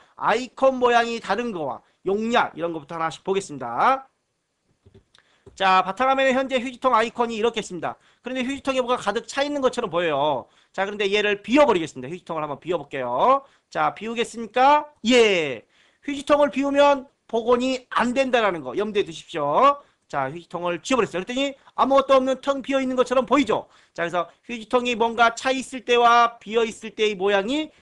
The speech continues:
서로 다르다라는 겁니다. 자, 속성으로 한번 들어가 보겠습니다. 휴지통 속성으로 들어가서 현재, 자, 여기 보시면 두 개의 로컬 디스크가 있는 것 같아요. 자, 두 개의 로컬 디스크를 한번 볼게요.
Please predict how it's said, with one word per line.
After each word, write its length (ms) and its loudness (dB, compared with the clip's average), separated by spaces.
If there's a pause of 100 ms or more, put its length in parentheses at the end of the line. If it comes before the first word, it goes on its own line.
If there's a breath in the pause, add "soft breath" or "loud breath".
서로 320 -8
다르다라는 760 2
겁니다. 300 -12 (220)
자, 120 -10
속성으로 540 2
한번 480 2
들어가 220 -4
보겠습니다. 720 0 (220 loud breath)
휴지통 640 -6
속성으로 580 -6
들어가서 760 4 (280 soft breath)
현재, 480 2 (220)
자, 280 2
여기 80 -4
보시면 640 0 (1160 soft breath)
두 180 -8
개의 300 0
로컬 360 2
디스크가 320 -4
있는 200 -2
것 80 -4
같아요. 560 -4
자, 180 -10
두 160 -18
개의 200 -6
로컬 300 -6
디스크를 320 -10
한번 140 -10
볼게요. 540 2